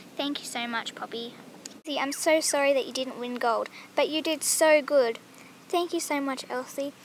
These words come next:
I'm so glad that I got to come and have this experience and try my hardest. And congratulations to Poppy too. Congratulations to you for coming to the Olympics, and thank you for thinking about her in this tough time for you. Oh look, another supporter has made her way over here.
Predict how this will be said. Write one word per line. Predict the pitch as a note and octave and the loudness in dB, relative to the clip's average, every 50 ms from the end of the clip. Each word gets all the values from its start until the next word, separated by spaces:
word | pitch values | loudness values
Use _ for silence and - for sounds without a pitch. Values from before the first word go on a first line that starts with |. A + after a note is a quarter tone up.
| - - - - | -20 -16 -6 -4
I'm | C4+ C#4 C#4 | -2 -2 -2
so | - - D#4+ E4 | 2 2 2 2
glad | - D4 C#4 C#4+ C#4+ - | 4 4 4 4 4 2
that | C#4+ C4+ | 2 2
I | C4 B3+ | 2 2
got | C4 C4+ C4 - | 2 0 0 0
to | - C#4 | -2 -4
come | - - - C4+ C4 B3+ | -4 0 2 2 2 2
and | B3 A#3+ B3 B3+ | 0 -4 -6 -6
have | - - C4+ C#4 C#4+ | 0 2 2 2 2
this | D4 C#4 - | 0 -2 -2
experience | C#4 - - - - - B3+ B3+ B3+ C4 C4 C4+ C4 - - | -2 -4 -4 -8 -2 2 2 4 4 2 0 -2 -4 -6 -8
and | A#3 A#3 | -8 -6
try | - - B3+ A#3+ B3 | -2 2 4 4 4
my | B3 B3 | 4 0
hardest. | B3+ - B3 A3 A3 - - - - - - - - - - - | 0 2 0 0 0 -2 -6 -10 -10 -10 -12 -14 -16 -12 -4 -2
And | C#4+ C#4+ C#4+ | -2 0 0
congratulations | C#4+ C4+ C4+ D#4 D#4 E4+ E4 D#4+ D4+ D#4 D4+ D4+ - - D4 - | -2 -2 0 2 4 4 2 2 2 2 0 0 0 -4 -12 -8
to | - C4+ B3+ | -8 -8 -6
Poppy | - - C#4 - B3+ B3 | -4 -6 -4 -4 -4 0
too. | - D4 A#3 - - - - - - - - - - - | 2 2 2 2 -2 -14 -18 -20 -18 -18 -18 -16 -8 -4
Congratulations | D4+ C#4+ C#4 E4 F4 F#4 F4 F4+ E4 D#4+ D#4+ D#4 - D4+ D4 - - | -2 2 4 6 6 6 6 4 4 4 4 2 0 -4 -6 -6 -6
to | - D4+ | -8 -6
you | C4+ C#4+ D4+ | -4 -4 -6
for | D4 - B3 | -4 -4 -6
coming | - - - C#4+ D4 C#4 | -4 -2 0 0 0 0
to | C#4 - | -2 0
the | C4+ C4+ C4 | 0 0 0
Olympics, | B3+ B3 B3 - - - - - - - - - | 0 -4 -6 -10 -10 -10 -10 -12 -14 -16 -10 -6
and | C#4+ C#4+ C#4 | -4 -4 0
thank | - - D#4+ D#4 D4+ - | 2 2 2 2 0 -2
you | D4 | -6
for | C#4 - | -8 -10
thinking | C4+ - C#4+ C#4 C#4 - C4+ | -8 -6 -6 -6 -4 -4 -4
about | A#3+ B3 A#3 - C4 | -2 -2 -2 -2 -2
her | - B3 A#3 A3+ | -2 -2 -2 -2
in | - - A#3 A#3+ | -2 -2 -4 -6
this | A#3+ A#3+ - - | -6 -8 -8 -6
tough | - - B3+ B3 - - | 0 2 2 2 0 -4
time | - B3+ A#3 A#3 A#3+ | -6 -2 -2 -2 -2
for | - - A3+ | -4 -8 -6
you. | A3+ A#3 A#3 A#3 A#3+ - - - - - - - - - - | -2 -2 -2 -2 -2 -6 -12 -20 -20 -18 -16 -16 -4 6 8
Oh | - B4 C5 C5 C5+ D#5 D5+ | 10 12 12 12 12 12 12
look, | C5 - - - - | 10 8 4 -4 0
another | - D#4 D#4 C#4+ D4 F4 F#4 | 2 6 8 8 8 8 6
supporter | - A4 G#4+ - - G#4 A4+ B4+ B4 - | 6 6 6 8 8 8 10 10 8 8
has | F#4 E4+ - D#4+ | 6 4 4 4
made | D4 C#4 C#4 | 4 4 4
her | - C#4 | 4 4
way | C4 B3+ B3 A#3+ A#3+ | 4 6 6 4 2
over | A3+ A#3 | 2 0
here. | A#3 - B3 A3+ G#3+ A3 A#3+ | -2 0 -2 -2 -2 -2 -4